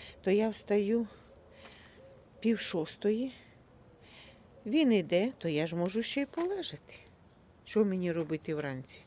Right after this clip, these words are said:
Ну, що мені робити вранці? Масянечка покушав. От. Ні, не спиться, не лежиться. Вчора трішки перетомилась, тому що болить у мене коліно.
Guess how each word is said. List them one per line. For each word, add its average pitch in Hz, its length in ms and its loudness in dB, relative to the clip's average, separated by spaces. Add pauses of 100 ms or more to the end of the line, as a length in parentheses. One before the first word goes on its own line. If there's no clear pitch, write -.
(560)
Ну, 175 60 -8
що 269 220 0
мені 220 300 2
робити 208 440 -2
вранці? 151 400 -6
Масянечка 190 720 -4
покушав. 190 680 -8 (960)
От. 185 200 -4 (500)
Ні, 339 280 0 (1000)
не 202 160 4
спиться, - 500 0
не 226 160 4
лежиться. 185 640 -2 (920)
Вчора 208 320 4
трішки 214 420 -2
перетомилась, 175 800 -2
тому 165 280 -4
що - 220 -4
болить 208 440 2
у 170 40 -6
мене 151 260 -6
коліно. 180 580 -2